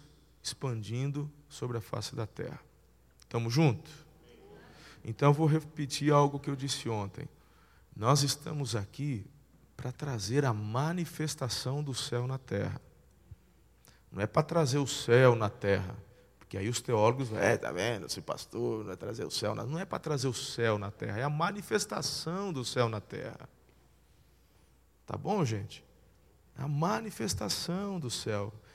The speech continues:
Seja aqui como é aí, seja feito aqui o que acontece aí. Eu tô dando uma palavra introdutória, porque hoje nós vamos fazer perguntas e respostas, vamos ter um tempo gostoso aqui,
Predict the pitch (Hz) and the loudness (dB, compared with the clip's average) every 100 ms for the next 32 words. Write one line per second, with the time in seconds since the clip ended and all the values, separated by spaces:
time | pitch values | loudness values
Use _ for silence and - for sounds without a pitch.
0 | - - _ - - 180 220 160 165 - | -20 -20 _ 0 8 10 10 8 4 4
1 | - 180 220 - 233 226 220 233 - 185 | -4 -4 -4 -8 -8 -6 -6 -6 -4 -2
2 | 208 214 143 - 170 190 190 - 190 - | -2 0 -2 -2 0 2 0 2 2 2
3 | 190 - 190 226 254 240 269 - 285 - | -6 -6 -6 -4 -4 -4 -4 -2 -4 0
4 | 294 - 330 220 240 262 151 - - - | 0 0 -2 0 2 2 0 -8 -20 -20
5 | - - - _ - _ _ _ _ 151 | -20 -20 -20 _ -20 _ _ _ _ 0
6 | 170 247 247 226 214 185 180 170 170 - | 2 4 2 6 6 6 2 2 -2 -2
7 | 156 131 - 156 170 170 180 185 180 175 | -2 -2 2 4 4 2 0 0 -2 -2
8 | 175 - 160 160 156 151 147 123 110 107 | -4 0 0 0 -2 2 6 6 4 0
9 | 135 143 113 113 131 156 - _ 143 135 | 0 0 -2 -8 -10 -10 -14 _ -8 -6
10 | - 135 - 117 104 - 123 113 107 - | -4 -6 -6 -8 -8 -6 -6 -4 -6 -6
11 | 151 143 | -4 -4